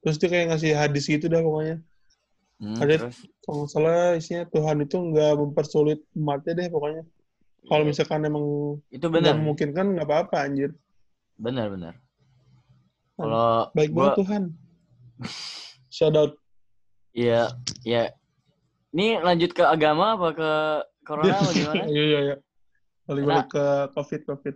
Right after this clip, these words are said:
Speaker 2: Iya, back to covid ya.
Speaker 1: Kan covid ini menyebabkan kita jadi social distancing, kan anak kuliahan nggak kuliah, anak sekolah diliburin, beberapa
Speaker 2: Betul.
Speaker 1: karyawan diliburin, nggak, nggak beberapa karyawan sih,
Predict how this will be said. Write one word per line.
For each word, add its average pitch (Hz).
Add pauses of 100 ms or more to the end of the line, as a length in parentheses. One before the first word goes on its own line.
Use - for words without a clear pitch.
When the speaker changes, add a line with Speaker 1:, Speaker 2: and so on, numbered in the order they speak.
Speaker 2:
Iya, 113 (120)
back 92
to 107
covid 104
ya. 110 (100)
Speaker 1:
Kan 151
covid 156
ini 160
menyebabkan 156
kita 151 (260)
jadi 147
social 147
distancing, 147
kan 143
anak 143
kuliahan 156
nggak 156
kuliah, 135 (680)
anak 147
sekolah 151
diliburin, 147
beberapa 147
Speaker 2:
Betul. 147
Speaker 1:
karyawan 151
diliburin, 147
nggak, 151
nggak 151
beberapa 147
karyawan 170
sih, 196